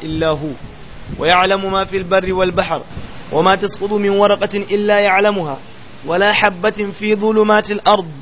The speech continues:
ولا رطب ولا يابس إلا في كتاب مبين. Allah subhanahu wa ta'ala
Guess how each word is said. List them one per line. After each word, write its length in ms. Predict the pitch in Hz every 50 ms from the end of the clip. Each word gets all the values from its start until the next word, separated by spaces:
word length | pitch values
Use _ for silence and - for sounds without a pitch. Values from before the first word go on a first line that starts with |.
| - - - - - - - 147
ولا 300 | 156 170 190 202 208 214
رطب 340 | 220 220 214 208 208 180 165 165 143 131 123 - - 151
ولا 240 | 165 180 196 208 208
يابس 380 | 208 202 196 190 190 190 - 185
إلا 420 | 180 - - 214 214 202 196 185
في 140 | 160 165 170
كتاب 300 | 151 165 156 165 160 151
مبين. 360 | 151 147 143 135 131 135 123 - - - - - - - - - -
Allah 200 | 170 175 170 160 - -
subhanahu 320 | 160 156 175 170 165 156
wa 60 | 156
ta'ala 360 | 156 175 160 165 170 170 170